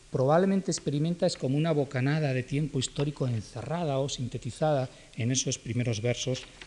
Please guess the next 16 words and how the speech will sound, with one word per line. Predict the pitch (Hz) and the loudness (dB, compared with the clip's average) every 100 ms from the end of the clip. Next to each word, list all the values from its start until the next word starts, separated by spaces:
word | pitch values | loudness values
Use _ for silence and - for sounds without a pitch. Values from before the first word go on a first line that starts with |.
| - - | -20 -10
hasta | 110 - 110 | -8 -6 -6
el | 95 | -4
verso | 110 - 110 98 - 113 | -2 -2 -4 -4 -6 -6
de | 92 90 | -6 -4
España. | - 95 - - - - - - - - | -6 -8 -12 -14 -18 -18 -20 -20 -18 -12
Supongamos | - - 165 208 202 | -2 4 8 8 6
que | 165 | 4
se | 190 | 4
ha | |
captado | 180 147 - 165 | 4 2 8 8
ese | 156 - | 8 6
ambiente | 135 139 139 120 131 233 - - - - - - - - - - - - - - - | 4 6 4 4 0 -2 -8 -20 -20 -20 -20 -20 -20 -20 -20 -20 -20 -20 -20 -20 -10
y | - | -4
queremos | - 160 170 | 2 4 4
ver | 156 147 | 4 4
ahora | 139 143 147 | 6 6 4